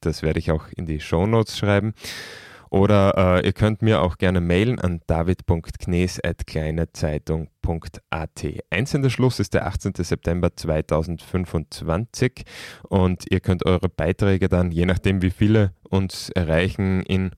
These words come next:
unserer großen Jubiläumsfolge voraussichtlich am achtundzwanzigsten September hören beziehungsweise sehen, weil wir werden die auch als Video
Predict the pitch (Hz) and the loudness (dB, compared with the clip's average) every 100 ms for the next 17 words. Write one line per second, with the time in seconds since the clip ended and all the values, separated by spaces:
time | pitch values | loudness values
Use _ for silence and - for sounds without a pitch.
0 | _ 92 90 92 87 82 - 82 82 90 | _ -8 -4 -2 0 -2 0 0 0 0
1 | 85 73 80 82 92 92 - - 87 82 | 0 0 0 2 2 -2 -8 -4 0 0
2 | 85 - 80 80 80 87 - 85 80 - | 0 -2 -2 0 -2 -4 -4 -4 -4 -6
3 | - - 80 - 78 - 80 - 82 - | -8 -8 -6 -4 -4 -6 -10 -8 -10 -6
4 | 87 - _ 80 80 85 82 82 82 - | -8 -8 _ -4 -2 -2 2 2 0 -4
5 | - - - 80 101 113 113 98 98 - | -18 -20 -4 2 4 4 2 0 -2 0
6 | 101 95 - 87 - 90 - 82 78 76 | 0 0 0 0 0 -4 -4 -4 -2 -2
7 | 76 78 82 98 104 107 73 80 - 95 | -2 -2 0 2 2 2 2 -2 -4 -8
8 | - 78 76 76 | -6 -6 -4 -4